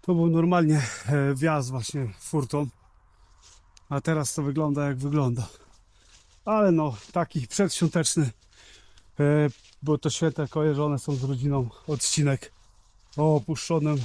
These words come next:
e, domu moich pradziadków, mojej babci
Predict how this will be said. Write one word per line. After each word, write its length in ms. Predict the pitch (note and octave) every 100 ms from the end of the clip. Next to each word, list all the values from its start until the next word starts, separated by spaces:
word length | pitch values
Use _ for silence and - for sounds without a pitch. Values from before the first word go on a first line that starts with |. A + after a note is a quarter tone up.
| - - - D3
e, 200 | C#3+ C3+
domu 320 | D#3 D3 D3
moich 300 | D3+ D3 -
pradziadków, 680 | D3 C3+ C#3+ - C3 - - - - - - _ _ - - -
mojej 400 | D3+ D#3 D3+ C#3+
babci 580 | D3+ C#3+ - C#3+ C3+